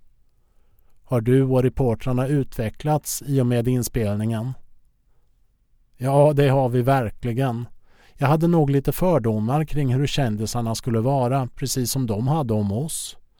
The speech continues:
Programmet visar hur bra det blir när vi, trots våra olikheter, kan mötas.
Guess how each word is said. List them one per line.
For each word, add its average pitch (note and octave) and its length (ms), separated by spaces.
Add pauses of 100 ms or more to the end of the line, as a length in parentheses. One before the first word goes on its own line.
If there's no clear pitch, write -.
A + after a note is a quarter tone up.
(420)
Programmet A#2+ 560
visar C3 420
hur A#2+ 120
bra A#2+ 360
det D3+ 120
blir B2 260
när B2 220
vi, A#2 320 (120)
trots C#3 400
våra D3+ 180
olikheter, A#2+ 1000 (120)
kan C#3 280
mötas. B2+ 760